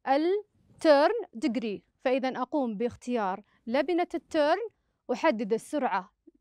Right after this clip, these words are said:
السرعة للروبوت، وأقوم بتحديد زاوية محددة لتحريك أو دوران الريبوت بزاوية معينة، وهذه تعتبر الطريقة الأولى لتغيير الريبوت. لو سألنا أنفسنا،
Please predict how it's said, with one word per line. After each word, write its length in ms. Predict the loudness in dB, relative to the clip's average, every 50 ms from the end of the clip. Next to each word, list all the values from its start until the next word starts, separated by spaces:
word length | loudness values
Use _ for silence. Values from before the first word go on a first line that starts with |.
| _ -10
السرعة 360 | -8 -2 -2 0 0 0 -2
للروبوت، 640 | 0 -2 -2 0 -2 -2 0 2 2 2 2 2 -2 -10 _ _ _ _ -2
وأقوم 360 | -2 -2 0 0 -2 -2 0
بتحديد 540 | -2 -2 -4 -4 -8 -6 -6 -4 -4 -4 -4
زاوية 480 | -6 -4 -2 -2 -2 -2 -2 -4 -4 -4
محددة 720 | -4 -6 -6 -4 -4 -4 0 -2 -2 0 0 -2 -2 -2 _ _ _ _ _ -2
لتحريك 1080 | 0 0 2 2 0 0 -4 _ -2 -2 -2 -2 -2 -8 -6 -6 -4 -6 -6 -8 -8
أو 180 | -8 -6 -4 -4
دوران 560 | -2 0 0 0 0 0 -2 -2 -2 -2 -4
الريبوت 500 | -6 -6 -6 -6 -4 -4 -4 -4 -4 -8 -8
بزاوية 580 | -10 -10 -6 -4 -4 -4 -4 -4 -4 -4 -4 -6 _ _ _ _ -2 0
معينة، 460 | 2 2 2 0 -4 -8 -12 -16 -20 _ _ _ _ _ _ _ _ _ _ _ _ _ 2
وهذه 300 | 4 6 6 6 6 4
تعتبر 420 | 2 0 -2 0 0 0 0 -2
الطريقة 440 | -4 -2 -4 -4 -2 -2 -2 -2 -2
الأولى 300 | -4 -4 -4 -2 -2 -2
لتغيير 680 | -4 -4 -6 -8 -8 -6 -4 -4 -4 -4 -4 -6 -8 -10 _ _ _ _ 0 0
الريبوت. 580 | 2 2 2 -4 -6 -20 -20 _ -20 -20 -20 _ _ _ _ _ _ _ _ _ _ _ _ _ _ _ _ _ _ _ _ _ _ _ _ _ _ _ _ _ _ _ _ _ -2
لو 120 | 0 0 2
سألنا 400 | 4 4 4 6 6 4 4 4
أنفسنا، 600 | 2 2 -2 -4 -2 -2 -2 0 0 -2 -4